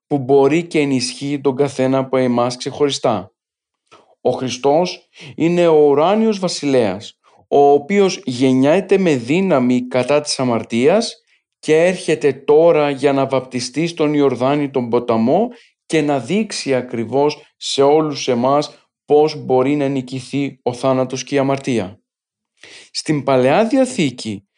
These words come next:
χρηστοί του Θεού ήταν οι βασιλείς και οι ιερείς που χρήονταν δι' ελαίου, ενώ για τους προφήτες αναφέρεται χρήσμα δια Πνεύματος Αγίου. Μέσα στη βιβλική παράδοση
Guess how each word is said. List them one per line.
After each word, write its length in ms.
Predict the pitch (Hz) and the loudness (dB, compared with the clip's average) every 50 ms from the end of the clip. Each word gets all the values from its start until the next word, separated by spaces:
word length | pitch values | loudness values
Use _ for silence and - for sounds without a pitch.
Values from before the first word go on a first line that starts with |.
| _ _ _ _ | _ _ _ _
χρηστοί 640 | - - 147 131 131 123 - - - - 180 214 208 | -12 -6 -2 -2 -2 -2 -4 -6 -6 -2 -2 -2 -2
του 140 | 202 202 175 | -4 -8 -8
Θεού 640 | - - 139 127 123 131 160 202 226 247 - - - | -6 -2 0 2 4 4 2 2 0 -2 -6 -8 -6
ήταν 280 | - - - 202 196 | -6 -2 -2 0 0
οι 80 | 190 175 | 0 -2
βασιλείς 680 | 139 151 147 147 - - 120 117 127 156 196 202 196 - | -2 -2 -2 -2 -2 -4 -4 -4 -2 -2 -2 -2 -4 -4
και 100 | - 156 | -4 -2
οι 80 | 139 135 | -2 0
ιερείς 500 | 131 123 113 110 117 135 170 170 - - - - _ _ _ - | 2 2 2 2 2 2 0 -2 -4 -8 -16 -20 _ _ _ -6
που 120 | - 131 | -6 -6
χρήονταν 720 | - - 143 143 160 170 165 156 147 135 143 139 135 131 | -4 -2 -2 0 2 2 2 2 2 2 0 0 0 -2
δι' 220 | 117 117 127 127 123 | -4 -2 0 2 2
ελαίου, 720 | 123 120 113 113 113 117 123 139 165 214 247 294 - - _ _ _ - - _ - | 2 2 2 2 2 2 4 4 2 2 2 -2 -4 -8 _ _ _ -20 -20 _ -2
ενώ 340 | - 143 143 160 190 220 | 0 0 2 2 2 2
για 160 | 233 240 226 - | 2 2 0 -2
τους 200 | - - - - | -4 -8 -12 -4
προφήτες 580 | - 127 120 - 160 175 170 - 170 165 - | -4 -4 -4 -2 -4 -4 -2 -2 -2 -2 0
αναφέρεται 840 | 143 139 131 127 123 - - 151 165 170 175 170 170 - 156 151 147 - - - _ _ | -2 0 0 -2 -2 0 2 4 4 4 2 0 0 2 0 0 0 -2 -16 -20 _ _
χρήσμα 600 | _ - 147 143 160 180 175 170 180 180 180 170 | _ -2 0 0 2 2 0 0 0 0 0 0
δια 260 | 143 151 147 135 131 | 2 2 0 0 0
Πνεύματος 600 | - 131 139 151 151 151 156 156 - 156 - - | 0 0 0 0 0 0 -2 -2 -2 -6 -4 -4
Αγίου. 500 | 165 151 143 147 135 117 101 90 - _ _ _ _ _ _ _ _ _ _ _ - 135 | -4 -4 -2 -2 -2 -2 -2 -4 -10 _ _ _ _ _ _ _ _ _ _ _ -6 0
Μέσα 280 | 139 143 151 160 170 | 0 0 2 0 -2
στη 160 | 156 - 160 | -4 -4 -4
βιβλική 440 | 135 135 123 110 113 113 110 - 160 | -4 -2 -2 -2 -2 -4 -2 -4 -8
παράδοση 800 | 180 - 208 202 196 185 156 127 113 113 110 - - 117 104 | -2 0 2 2 4 2 2 2 0 -4 -8 -8 -8 -10 -10